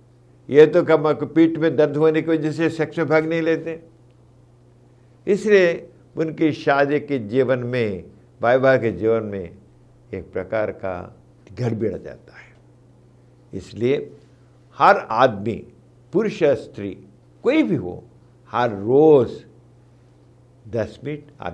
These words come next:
बीस मिनट थोड़ा सा exercise करना है, especially back exercise करना है।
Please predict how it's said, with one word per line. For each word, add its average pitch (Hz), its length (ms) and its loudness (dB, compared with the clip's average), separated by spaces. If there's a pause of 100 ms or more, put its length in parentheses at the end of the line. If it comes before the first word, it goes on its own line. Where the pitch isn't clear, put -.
(160)
बीस 113 260 -4 (100)
मिनट 92 260 -14 (400)
थोड़ा 98 300 -4
सा - 180 -14 (120)
exercise 131 840 -2
करना 101 280 -6
है, 92 280 -8 (880)
especially 113 640 -4 (180)
back 156 400 4
exercise 110 440 -6
करना 87 240 -10
है। 82 200 -14